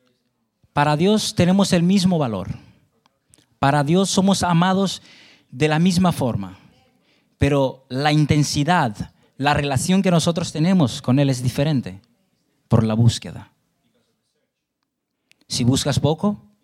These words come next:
poco se va a hacer real en tu vida. Pero si estás ahí constantemente, más real se va a hacer en tu vida. Es por eso nosotros debemos de profundizar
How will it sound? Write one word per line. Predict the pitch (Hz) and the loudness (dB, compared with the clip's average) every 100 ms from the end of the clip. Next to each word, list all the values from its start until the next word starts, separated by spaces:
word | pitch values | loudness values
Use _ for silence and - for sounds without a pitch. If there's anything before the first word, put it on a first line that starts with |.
| _ _ _ _ _ _ _ - | _ _ _ _ _ _ _ -2
poco | 165 170 | 0 0
se | 135 | 0
va | 127 | 0
a | |
hacer | 123 113 | 2 0
real | 113 107 | 0 0
en | 101 | -2
tu | 110 | 0
vida. | 165 127 85 95 _ _ _ _ _ _ _ _ - | 0 -2 -4 -12 _ _ _ _ _ _ _ _ 0
Pero | 120 | 0
si | 113 | 0
estás | 113 139 127 | -4 -2 0
ahí | 139 | 0
constantemente, | 135 135 143 160 156 170 185 135 101 95 _ _ _ _ _ _ _ _ _ | 2 0 2 0 2 4 2 2 -2 -6 _ _ _ _ _ _ _ _ _
más | 95 101 143 131 | -6 0 2 2
real | 107 113 139 110 | 0 0 -2 -4
se | - | -4
va | 95 | -4
a | |
hacer | 92 90 | -4 -6
en | 95 | -6
tu | 90 | -4
vida. | 98 113 98 117 120 - _ _ _ _ _ _ _ _ _ _ _ _ - - - | -2 -2 -4 -10 -16 -20 _ _ _ _ _ _ _ _ _ _ _ _ -16 -14 -8
Es | - - | -2 0
por | 175 | 0
eso | 180 214 202 | 0 0 0
nosotros | 170 190 190 170 | -2 0 -2 0
debemos | 175 185 190 170 | 0 2 2 0
de | 165 | -2
profundizar | - 180 - 170 160 - 214 165 98 | 0 -2 0 2 0 0 -2 -2 -8